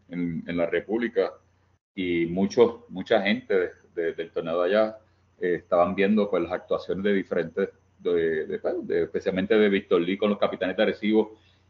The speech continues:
y viendo, viendo la liga, y el impacto ha sido impresionante, ¿sabe? Ha sido demasiado impresionante. Yo creo que cada día los números se van a, eh, se van a seguir viendo mejorando y se van a,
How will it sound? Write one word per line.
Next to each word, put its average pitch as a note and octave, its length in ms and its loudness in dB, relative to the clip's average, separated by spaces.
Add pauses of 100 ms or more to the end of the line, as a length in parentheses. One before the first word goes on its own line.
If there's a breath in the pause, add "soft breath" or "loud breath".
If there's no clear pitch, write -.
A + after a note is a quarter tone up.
y F#2+ 120 0
viendo, F#2+ 420 6
viendo G2 320 2
la A#2+ 120 4
liga, G#2 360 0 (680)
y F#2+ 340 4
el F#2 100 4
impacto F2+ 360 -2
ha - 20 -14
sido G#2+ 160 2
impresionante, G#2 600 -2 (260)
¿sabe? D#2+ 240 0
Ha D2+ 80 -4
sido F#2 160 0
demasiado G2 340 2
impresionante. F#2+ 800 -2 (120)
Yo E2 120 -2
creo D#2+ 120 0
que F2+ 140 -6
cada F2+ 300 2
día F#2 320 2 (560)
los F2 160 -2
números F2+ 340 0
se F#2+ 80 2
van F2 220 2
a, F2 140 -4 (220)
eh, D#2+ 460 0 (140)
se - 160 -2
van D#2+ 180 0
a F2 100 -2
seguir F2+ 360 0
viendo F2+ 420 -2 (100)
mejorando F2+ 580 0
y - 20 -2
se - 100 -10
van E2 140 -4
a, E2+ 40 -2